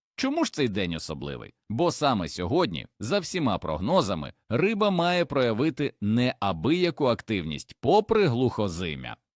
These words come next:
Отже, не пропустіть, буде цікаво і практично.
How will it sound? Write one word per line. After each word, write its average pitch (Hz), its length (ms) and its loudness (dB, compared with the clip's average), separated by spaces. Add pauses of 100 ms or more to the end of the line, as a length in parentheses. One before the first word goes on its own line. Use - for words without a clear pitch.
Отже, 90 380 2 (140)
не 135 300 2
пропустіть, 180 680 -2 (140)
буде 95 260 -2
цікаво 156 540 0 (100)
і 110 140 0
практично. - 800 -6